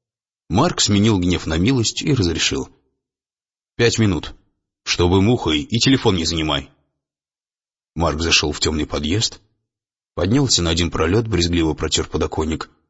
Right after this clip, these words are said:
купленный по дороге газетой, и устроился поудобнее, положив рядом с собой мобильный телефон,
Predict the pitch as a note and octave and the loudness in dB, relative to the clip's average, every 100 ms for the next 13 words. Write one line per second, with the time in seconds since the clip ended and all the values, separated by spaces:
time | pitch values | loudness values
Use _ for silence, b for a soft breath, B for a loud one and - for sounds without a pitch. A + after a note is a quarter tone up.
0 | _ - A2 E2 D#2+ D#2 E2 D#2+ D#2 D#2 | _ -4 -2 -2 -4 -2 -2 -2 -2 -2
1 | D#2 F2 A#2+ A2 G#2+ _ _ _ _ _ | 0 0 0 -2 -4 _ _ _ _ _
2 | _ _ A2+ C3+ C3+ D3+ D3+ C3 C3+ C3 | _ _ 0 2 2 2 2 2 0 -2
3 | B2 A2 F2 C#2+ D2+ C#2+ - _ _ _ | -2 0 0 0 -6 -6 -10 _ _ _
4 | _ _ _ - F2+ E2+ E2+ E2 D#2 D#2 | _ _ _ -2 0 2 0 -2 -2 0
5 | - D#2 D#2+ D#2+ E2 E2+ D#2 D2 C#2+ D2+ | 0 0 -2 -2 0 0 -2 -2 -2 -4
6 | - G2+ A#2 | -2 -2 -2